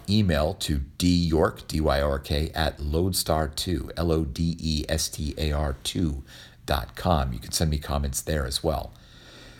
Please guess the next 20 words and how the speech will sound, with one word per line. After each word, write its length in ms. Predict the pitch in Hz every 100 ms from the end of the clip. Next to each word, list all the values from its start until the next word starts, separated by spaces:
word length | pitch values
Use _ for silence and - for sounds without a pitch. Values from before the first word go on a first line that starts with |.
| - -
You 100 | -
can 80 | 107
read 160 | 143 147
more 200 | 143 139
of 40 |
my 120 | 127
audio 280 | 123 120 120
and 80 | 110
writing 260 | 104 104 101
at 120 | 82
Dan 220 | 92 90
York 240 | 92 90
dot 220 | 90 82 80
M 180 | 78
E. 240 | 80 87 104 - - - -
Uh, 160 | - -
thanks 440 | - 82 82 - -
for 380 | - 76 73
listening, 560 | 73 98 - 131 131 - - -
and 600 | - 104 117 113 107 -